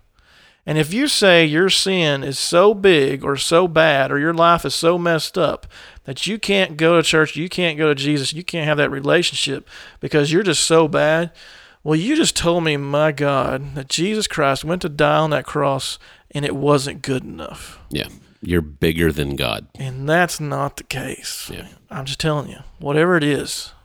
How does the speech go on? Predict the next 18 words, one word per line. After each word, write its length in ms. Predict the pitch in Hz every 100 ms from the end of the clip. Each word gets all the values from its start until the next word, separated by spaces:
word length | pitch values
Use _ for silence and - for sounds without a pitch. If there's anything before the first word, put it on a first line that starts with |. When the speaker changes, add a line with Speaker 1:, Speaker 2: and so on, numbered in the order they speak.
| _ _ _ _ _
Speaker 1:
that 140 | 143 160
you're 100 | 151
holding 340 | 165 165 151
on 220 | 147 170
to, 200 | 170 180
if 120 | 170 -
it's 140 | 147
other 160 | 135 -
people, 560 | 156 185 185 185 185 -
if 120 | 139
it's 140 | 135
whatever 360 | 147 151 180 170
it 80 | 156
is, 420 | 156 139 131 - _ _ _ _ _ _ _ _ _ _ -
man, 280 | 151 180 107 _ _ _
Jesus 400 | 117 151 220 262
is 120 | 247
bigger. 420 | 151 202 247 160